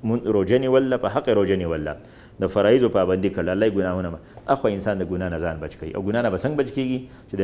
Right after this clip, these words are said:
نبي علیه الصلاة والسلام په سنتو عمل کې الله به د ګناهونه بچ کوي، چې په سنتو عمل کې د ګناه نه به الله تعالی بچ کوي. او د نبي علیه السلام په سنتو بدل الله هغه وخت کې توفیق ورکوي چې ده کې جذبه یې د زده کولو، ده کې جذبه یې د عمل کولو، او دی په ګناه باندې پریشانه کېږي، او دی د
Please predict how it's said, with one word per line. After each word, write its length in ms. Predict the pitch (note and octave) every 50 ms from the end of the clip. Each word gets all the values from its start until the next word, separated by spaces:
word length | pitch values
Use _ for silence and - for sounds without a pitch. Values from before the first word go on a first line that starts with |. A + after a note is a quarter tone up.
| F#2+
نبي 140 | G2+ A2+ C3+ -
علیه 140 | A#2 G#2 G2
الصلاة 220 | F#2+ - G#2 F#2+ F#2
والسلام 200 | F#2 A2 A2+ G#2+
په 40 | F#2+ F2+ -
سنتو 280 | G2 A2+ B2+ - A#2
عمل 160 | G2+ G#2 G#2+ G#2+
کې 80 | G2+
الله 200 | F#2+ F2 F2 F2
به 100 | E2 D#2+ D#2+
د 20 | D2+ D#2+
ګناهونه 280 | D#2 D#2 D#2 D#2 D#2 D#2
بچ 140 | D#2 - -
کوي، 160 | - D#2 - - - - - -
چې 40 | - G2+
په 40 | F#2 -
سنتو 280 | G2+ G2 B2 B2+ - G#2
عمل 160 | G2+ A2+ A#2
کې 100 | A#2 - A#2 G2+
د 20 | F2 F#2
ګناه 160 | F#2 F#2 F2 E2
نه 40 |
به 60 | E2 D#2+
الله 160 | D#2 D#2+ D#2
تعالی 220 | D#2 D#2+ D#2 D#2+ D#2
بچ 140 | D2+ D2+ - -
کوي. 100 | E2 D2+ - - - - - - G#2
او 140 | G2 F#2+ F#2+
د 60 | G2 F#2
نبي 120 | G2+ A2 B2+
علیه 120 | A#2+ G#2
السلام 160 | F#2+ A2 A2
په 80 | G2+ G2 F#2
سنتو 240 | G2 G2 A2 G#2+ G#2+
بدل 200 | F#2 F#2+ G#2 G2+
الله 180 | F#2+ F#2 G2 G#2
هغه 80 | G#2 G2
وخت 100 | G2 - -
کې 60 | F2+ - F2
توفیق 240 | E2 E2 G2+ F#2+ F#2+
ورکوي 320 | F2 E2+ E2+ - A2+ B2+ B2 - - - - - -
چې 80 | - F#2
ده 160 | F2+ A2 B2+
کې 160 | - - B2 A#2 F#2+ E2+
جذبه 280 | G2+ F2+ E2 F2 G2+ B2+
یې 80 | A#2+ G2+ F2
د 20 | F2 E2 E2
زده 120 | E2 E2+ - -
کولو، 260 | F2 F2+ F2 E2 D2 - G#2+
ده 60 | B2
کې 120 | B2 B2+ G2+ F#2+
جذبه 240 | G2 F2 F2 F2+ A#2+
یې 80 | A#2+ A2
د 40 | F#2
عمل 280 | E2+ E2+ F#2 G#2 G#2 G2 -
کولو، 280 | E2 D#2 D#2 D2+ D#2 D2 - - - - - - -
او 80 | - G2+
دی 120 | A2 C3
په 100 | C3 A2+ G2 G2
ګناه 180 | G#2+ A2+ B2 A#2+
باندې 160 | A2 G2+ F#2 E2 -
پریشانه 360 | F#2 E2+ - F#2 F2 E2+ E2+
کېږي، 320 | E2 - F#2+ F2+ D#2 D#2+ C2+ -
او 60 | G#2
دی 120 | A2 B2
د 60 | B2+